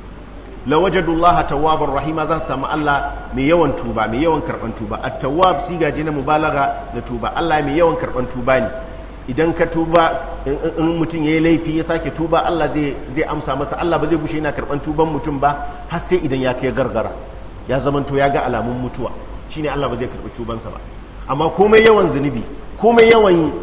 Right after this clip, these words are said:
yawan ka kai ka sake dawowa, ka kai ka sake dawowa, in dai kana tuba, Allah maɗaukakin sarki zai karɓi tubanka. Shi yasa shaiɗan yake tsayawa tsakanin mutum da wannan. Sai ya ce maka, "Kai wannan tuban muzuru kake yi, maƙaryaci ne, tsakaninka da Allah ya za a yi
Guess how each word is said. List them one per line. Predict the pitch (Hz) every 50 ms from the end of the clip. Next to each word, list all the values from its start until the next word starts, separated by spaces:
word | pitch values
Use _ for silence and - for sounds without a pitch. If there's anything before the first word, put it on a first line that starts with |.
| -
yawan | 139 156 190 196 180 165 -
ka | - 147
kai | 123 - 175 180 180
ka | 175 165
sake | 135 - 156 165 160 156 139
dawowa, | 151 151 151 143 139 131
ka | 127 - -
kai | 165 175
ka | -
sake | 151 - 147 147 147
dawowa, | 131 143 143 139 135 - 127 - - 165
in | 196
dai | 196 190 175
kana | - 185 165 139
tuba, | 120 - 147 139 143 139 135 - - - - - -
Allah | 151 160 147 139
maɗaukakin | 135 135 131 113 - 113 - 127
sarki | 120 123 123 117 123 135
zai | 131 127
karɓi | 104 117 98 113 104
tubanka. | - 113 107 113 104 113
Shi | 113 151
yasa | 165 - 175
shaiɗan | 170 - - - 170 151 147
yake | 151 143 135 131 120
tsayawa | - - 131 151 147 139 139 139 139 139 139 - - - - - -
tsakanin | 127 - 143 143 151 151 151
mutum | 139 - - 143 135
da | 120 113 107
wannan. | 101 98 107 110 107 - - - - - -
Sai | - 156 151
ya |
ce | 135 - 147
maka, | 139 139 135 139 117
"Kai | - 156 165
wannan | 160 160 165 160 147 -
tuban | - 147 147 160 160
muzuru | 156 135 113 131 135 131 131
kake | 117 139 123 - 120
yi, | 113 110 98 - - - - -
maƙaryaci | 131 147 - 151 135 123 120 110 - 131 135
ne, | 123 113
tsakaninka | - - 117 131 139 147 147 139 139
da | 123 117 123
Allah | 143 143 131 123 123
ya | 127
za | 139 165
a | 147
yi | 139